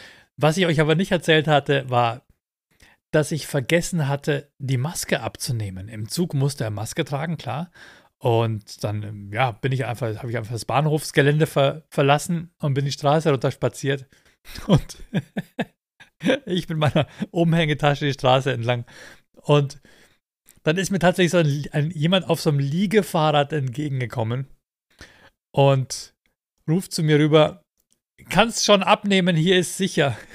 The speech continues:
<laughs> Und ich so,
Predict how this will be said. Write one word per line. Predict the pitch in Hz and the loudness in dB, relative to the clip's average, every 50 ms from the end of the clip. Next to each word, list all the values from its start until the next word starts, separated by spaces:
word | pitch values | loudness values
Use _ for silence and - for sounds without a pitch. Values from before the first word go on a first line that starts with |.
| - - _ - - - | -20 -20 _ -20 -6 -2
<laughs> | - - - _ _ - - _ _ _ - _ _ - 214 - _ _ _ _ _ _ _ _ _ _ _ _ _ _ _ _ _ _ _ _ _ _ _ _ _ _ _ _ _ _ _ _ _ _ _ - - 170 208 302 311 - - | -2 -2 -2 _ _ -20 -20 _ _ _ -20 _ _ -8 -8 -8 _ _ _ _ _ _ _ _ _ _ _ _ _ _ _ _ _ _ _ _ _ _ _ _ _ _ _ _ _ _ _ _ _ _ _ -8 0 2 2 2 2 0 -2
Und | - 190 170 175 | -2 -2 0 -2
ich | 170 151 - | -4 -4 -2
so, | - 151 143 | -4 -4 -4